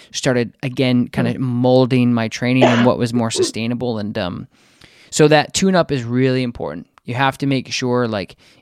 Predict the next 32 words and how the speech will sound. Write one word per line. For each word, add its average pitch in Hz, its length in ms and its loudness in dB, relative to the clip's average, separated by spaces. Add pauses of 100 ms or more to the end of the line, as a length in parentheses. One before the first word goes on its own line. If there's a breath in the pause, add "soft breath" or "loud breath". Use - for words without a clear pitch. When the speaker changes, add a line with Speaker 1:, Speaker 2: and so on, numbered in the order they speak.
(140)
Speaker 1:
as 120 300 0
you're 135 120 0
developing, 120 800 -6 (340)
as 117 280 0
you're 131 80 2
moving 135 340 0
forward, 117 500 -4 (500 soft breath)
if 123 380 -4 (420)
you 143 240 2
can't 165 380 0
get, 139 160 -2
like, 135 180 -4
when 131 160 2
you 156 140 4
st-, - 260 -6
I 131 160 0
say 165 220 0
tune 139 280 -4
up, 127 180 -4
it's 117 160 -6
a 113 100 -2
red 120 220 -2
light, 107 180 -4
green 113 240 -6
light 95 320 -8
kind 101 180 -10
of 95 80 -8
exercise. 73 640 -10
As 117 220 -6
you 131 60 4
go 139 160 4
forward 131 520 -2